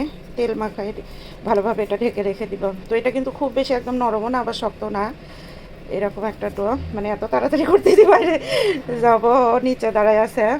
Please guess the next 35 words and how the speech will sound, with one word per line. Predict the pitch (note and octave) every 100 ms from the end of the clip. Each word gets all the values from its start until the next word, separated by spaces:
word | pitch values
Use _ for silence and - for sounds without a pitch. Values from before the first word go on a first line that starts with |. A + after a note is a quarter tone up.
| - - - - - - - -
কাজ | G#3+ G3
আছে | G#3 -
আজকে | A3+ -
একটা | G#3 F#3 A3+
আসলে। | - A3 B3+
তো | A#3+
বাচ্চারাও | G#3+ - A3+ E4
আজকে | D4 D4+
খাইতে | D#4 B3+ B3
চাইছে, | B3 C4+ D4
মানে | B3
অনেক | A#3 A#3+
তাড়াতাড়ি | C4+ C4 A3 A3 G3 - - -
করতেছি | A3+ B3+ C4+ B3+
যে | A#3
এটা | A#3
করে | A#3 C4+ A#3+
রেখে | A#3+ C4
দুই | C4
তিন | B3+ A#3+
ঘন্টা | C4 G3+
না | A#3 A3+ A#3 - - - G3+
রেখে | A#3+ C4
দিলে | A#3 A#3+
ফুলবে | A#3+ C4+ A3+ G#3+
না। | G#3+ F4+ - - - - - - -
তো | -
এরকম | A#3 B3 D4
করে | C#4+ C#4+
একটা | - D4
ডো | B3+ C#4+
তৈরি | B3+ D4 C4
করে | A#3+ A3+
নেবেন | A3+ G#3+ A3
ইনশাল্লাহ। | G#3+ A#3 G3+